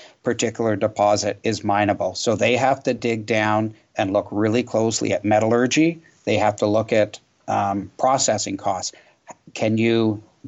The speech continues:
dig the stuff out of the ground, drill, blast, and throw it onto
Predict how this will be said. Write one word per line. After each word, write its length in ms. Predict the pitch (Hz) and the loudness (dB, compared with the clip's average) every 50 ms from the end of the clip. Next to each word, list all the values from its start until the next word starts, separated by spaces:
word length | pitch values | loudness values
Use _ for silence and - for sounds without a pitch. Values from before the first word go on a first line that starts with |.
| - | -4
dig 240 | - 123 120 123 127 | 0 0 0 0 2
the 160 | 135 135 123 | 2 0 0
stuff 340 | 117 - - 120 110 110 - | 0 2 2 0 0 2 2
out 140 | 117 117 117 | 2 4 4
of 80 | 123 113 | 4 2
the 100 | 120 113 | 0 0
ground, 560 | 107 110 107 110 107 120 123 135 147 135 - - | 0 0 0 0 2 2 2 0 0 -2 -4 -8
drill, 360 | - 123 117 113 120 123 120 | -4 -2 0 2 2 2 0
blast, 500 | 120 - - 120 110 113 123 117 - - | 0 0 0 2 2 2 0 0 -4 -8
and 100 | 98 92 | -12 -14
throw 320 | - - - 113 117 120 123 | -12 -8 -4 -2 0 0 0
it 60 | 117 | 2
onto 640 | 113 113 117 120 120 - - 113 113 113 110 107 | 2 2 2 0 -2 -4 -4 -2 -2 -2 -4 -6